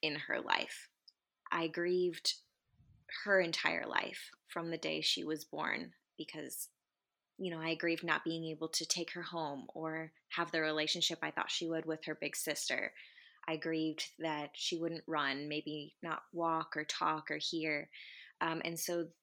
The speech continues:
that became just this echo in my mind. And I feel like Carmen taught me to celebrate the tiny victories.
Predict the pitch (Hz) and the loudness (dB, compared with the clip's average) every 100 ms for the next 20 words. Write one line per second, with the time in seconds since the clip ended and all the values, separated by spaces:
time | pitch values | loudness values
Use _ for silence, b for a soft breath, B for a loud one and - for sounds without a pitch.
0 | _ 175 170 - 185 - 170 160 156 156 | _ 2 2 2 -2 -2 -2 -2 -4 -8
1 | _ _ - 175 160 - 160 - 175 170 | _ _ -2 0 0 -2 -2 2 2 2
2 | 147 147 151 143 151 156 147 - - - | 0 0 0 0 2 2 2 -2 -6 -8
3 | _ _ _ _ _ _ - 180 175 190 | _ _ _ _ _ _ 0 0 2 4
4 | 185 185 - - _ - - 175 170 165 | 4 2 -6 -12 _ -8 -2 0 0 0
5 | - 165 170 160 160 - B B B - | 2 2 2 -2 -6 -10 B B B 4
6 | 190 180 175 175 170 165 160 - b b | 6 6 4 4 4 6 4 0 b b
7 | _ _ _ _ _ - 185 185 175 180 | _ _ _ _ _ 2 4 4 4 2
8 | 165 - - - - - - | 2 0 2 2 2 -2 -8